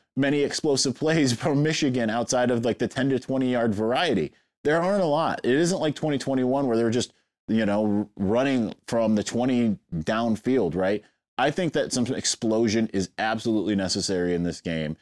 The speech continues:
You've got some players that can make it happen, so you, but you need to find a way to do it smartly. Obviously, Alabama's secondary is a strength, as is our,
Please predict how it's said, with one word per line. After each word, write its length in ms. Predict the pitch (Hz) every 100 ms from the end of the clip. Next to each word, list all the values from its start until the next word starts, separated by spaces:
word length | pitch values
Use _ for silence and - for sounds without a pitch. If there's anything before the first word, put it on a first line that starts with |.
| _ -
You've 140 | 98
got 180 | 120 156
some 120 | 190
players 280 | 170 170 160
that 120 | 165
can 120 | 156 151
make 200 | 143 135
it 80 |
happen, 520 | 110 113 123 175 180 185 _ _ _
so 240 | - 139 127
you, 160 | 123
but 280 | 120 110 120
you 100 | 127
need 220 | 131 151
to 60 | 147
find 280 | 147 139 127
a 40 |
way 120 | 123
to 100 | 120
do 180 | 98 120
it 80 | 107
smartly. 440 | - 113 104 82
Obviously, 500 | 82 95 92 104 98
Alabama's 600 | 101 101 98 101 98 90 98
secondary 640 | 135 127 123 117 107 107
is 160 | 98 90
a 80 |
strength, 540 | - - 131 123 117 - _ _ -
as 200 | 110 107
is 160 | 107
our, 220 | 104 104